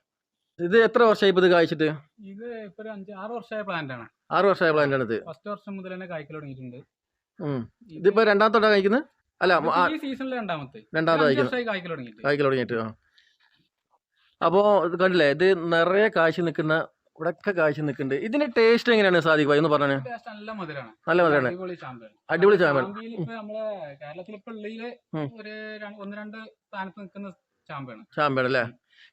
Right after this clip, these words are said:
Speaker 1: പേരെന്താ പറയുന്നത്?
Speaker 2: ഇത് ബാലി.
Speaker 1: ബാലി, ബാലി ചാമ്പയാണ് അല്ലേ? രൺ-, ഇപ്പൊ രണ്ടാമത്തെ വട്ടാണ് ഇപ്പൊ ഇവിടെ കായ്ക്കുന്നത്.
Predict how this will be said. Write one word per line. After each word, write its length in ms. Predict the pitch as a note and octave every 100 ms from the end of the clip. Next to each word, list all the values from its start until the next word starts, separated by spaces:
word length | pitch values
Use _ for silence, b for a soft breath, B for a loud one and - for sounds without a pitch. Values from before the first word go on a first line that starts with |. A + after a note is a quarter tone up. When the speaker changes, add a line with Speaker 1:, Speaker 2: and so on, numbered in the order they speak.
| -
Speaker 1:
പേരെന്താ 400 | F#3+ A3 A#3 B3
പറയുന്നത്? 240 | A#3+ C4+
Speaker 2:
ഇത് 240 | F4 - F#3+
ബാലി. 300 | E3+ C#3 C3 _ b b -
Speaker 1:
ബാലി, 460 | C3+ C#3+ C#3+ A2+ - _
ബാലി 420 | C3 C#3 D3 E3 E3+
ചാമ്പയാണ് 500 | E3 D3+ C#3 C3 D3+
അല്ലേ? 500 | - C#3+ B2 G#2+ A#2
രൺ-, 200 | C3 B2+
ഇപ്പൊ 280 | - C#3
രണ്ടാമത്തെ 480 | C#3 D3 D#3 F3+ F3+
വട്ടാണ് 320 | D#3 B2+ D3
ഇപ്പൊ 120 | C#3 C3+
ഇവിടെ 180 | C3+
കായ്ക്കുന്നത്. 460 | A2+ A2+ B2 B2